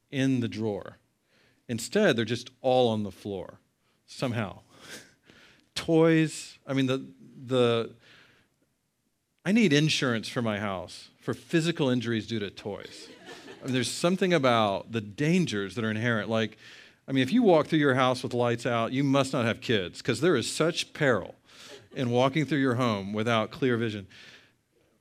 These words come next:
But I look at that and I just go, "Suffocation." That's what I feel. My wife looks at it and goes, "Life."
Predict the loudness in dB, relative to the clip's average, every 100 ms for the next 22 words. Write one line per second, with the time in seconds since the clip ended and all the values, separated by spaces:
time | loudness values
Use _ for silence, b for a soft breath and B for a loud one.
0 | -8 -2 2 4 4 6 8 6 4 0
1 | 0 0 -2 0 0 2 0 -4 -8 _
2 | -12 -6 -4 -4 -6 -8 -12 -12 -14 -20
3 | _ _ _ _ _ _ _ -10 -2 -2
4 | -2 -10 -10 -10 -12 -18 _ _ _ b
5 | b b b b _ -4 0 4 6 4
6 | 2 -4 -4 -6 -4 -4 -4 -8 -8 -10
7 | -12 -20 -20